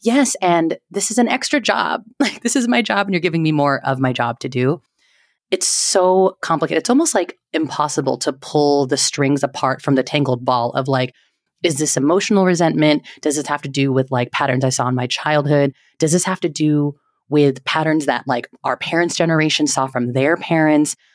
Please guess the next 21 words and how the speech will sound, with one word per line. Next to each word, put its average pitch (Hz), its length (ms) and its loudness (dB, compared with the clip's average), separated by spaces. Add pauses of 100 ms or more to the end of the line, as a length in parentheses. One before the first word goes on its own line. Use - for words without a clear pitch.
(260)
Or 175 140 2
is 156 200 -4
this 151 200 -2
just - 180 -2
straight 135 260 0
up 131 140 -2
money? 135 260 2
I, 208 80 -6
it's 196 200 -2
never 196 320 4
just 135 200 -2
straight - 220 -4
up - 100 -10
money. - 320 -8
It's - 180 -4
never 143 300 2
straight 123 220 -4
up 127 80 -4
about 139 260 -6
money 151 200 -4
because, 135 360 0